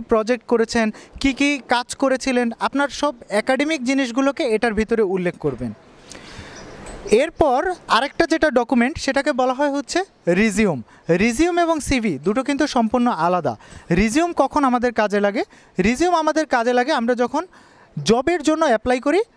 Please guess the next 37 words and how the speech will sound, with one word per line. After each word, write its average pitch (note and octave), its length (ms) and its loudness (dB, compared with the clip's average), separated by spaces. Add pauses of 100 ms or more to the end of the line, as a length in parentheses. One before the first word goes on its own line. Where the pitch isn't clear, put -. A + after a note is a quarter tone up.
(240)
তখন। E3+ 300 0 (1300)
জবের C#4 300 2
জন্য F4+ 140 0 (100)
যখন F4 220 0
অ্যাপ্লাই C#4+ 340 2
করি A#3+ 160 2 (260)
তখন D#4 280 0
কিন্তু E4 180 0 (100)
আমরা C4+ 180 2 (260)
ইউনিভার্সিটিতে C#4+ 640 0 (100)
থাকাকালীন C4 580 -2
সময়ে B3+ 260 0 (440)
কোন B3 200 2
কোন C4+ 100 2 (100)
প্রজেক্টে B3 440 0
কাজ A#3+ 100 0 (100)
করেছি, B3 260 0 (120)
কোন G#3+ 160 4
কোন A#3+ 160 2
থিসিসে A#3 440 -2
কাজ A3+ 100 0 (100)
করেছি, A#3 300 0 (120)
কোন A3+ 180 2
কোন A#3+ 100 2 (100)
সাবজেক্টের A#3 520 -2
উপরে A#3+ 160 2 (100)
পড়াশোনা A3 380 0
করেছি, A3 260 0 (480)
এই C#4+ 120 2
জিনিসগুলো D#4 440 2
কিন্তু D4 240 0
আমাদের B3+ 220 0 (100)
তখন D4+ 200 0 (480)
মুখ্য C4+ 200 0 (120)
না, D#3 60 0 (160)
এই G3 100 2
জিনিসগুলো B3+ 340 0